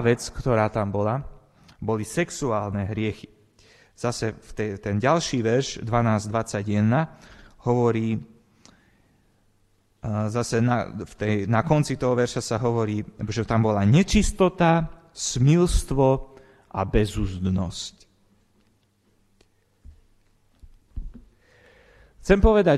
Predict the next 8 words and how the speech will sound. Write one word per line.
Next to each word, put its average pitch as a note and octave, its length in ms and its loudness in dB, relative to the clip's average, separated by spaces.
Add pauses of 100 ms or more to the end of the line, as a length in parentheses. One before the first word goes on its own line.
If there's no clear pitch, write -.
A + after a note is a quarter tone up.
(100)
že C#3 80 2
pre C#3+ 160 6
Korintianom C#3 840 0
sexuálna B2 840 0
nemravnosť A#2 560 -2
nebola A#2 380 -2
ničím A2 640 -2 (160)
nezvyčajným. G#2 960 -4